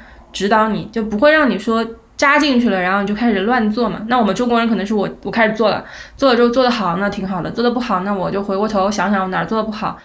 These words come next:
然后我再迭代一下，然后我下一次还，还这样做。但是我最后没办法展现出来，或者说总结出来一套我的方法论。大家设计师老板经常让你们做的，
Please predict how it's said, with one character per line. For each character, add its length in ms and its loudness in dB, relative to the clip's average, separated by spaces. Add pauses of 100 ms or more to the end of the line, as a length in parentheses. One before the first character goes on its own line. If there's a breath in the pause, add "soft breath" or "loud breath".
然 100 -2
后 80 2
我 80 4
再 240 0
迭 100 -2
代 220 2
一 60 0
下， 280 -4 (200 loud breath)
然 120 -4
后 140 0
我 100 0
下 240 2
一 60 0
次 240 -4
还， 340 -2
还 160 -2
这 120 2
样 160 2
做。 180 -2
但 160 2
是 60 6
我 100 2
最 140 0
后 100 4
没 100 2
办 140 0
法 180 0 (200)
展 260 0
现 240 0
出 140 -2
来， 100 2
或 100 0
者 60 0
说 160 -2
总 240 -2
结 160 -4
出 160 -4
来 160 2
一 60 -2
套 180 0
我 80 0
的 100 -2
方 300 0
法 160 0
论。 180 -2 (140)
大 100 0
家 160 2
设 240 2
计 160 0
师 180 -2
老 140 2
板 180 0
经 140 -2
常 160 0
让 140 0
你 60 -4
们 160 -4
做 160 -2
的， 200 -2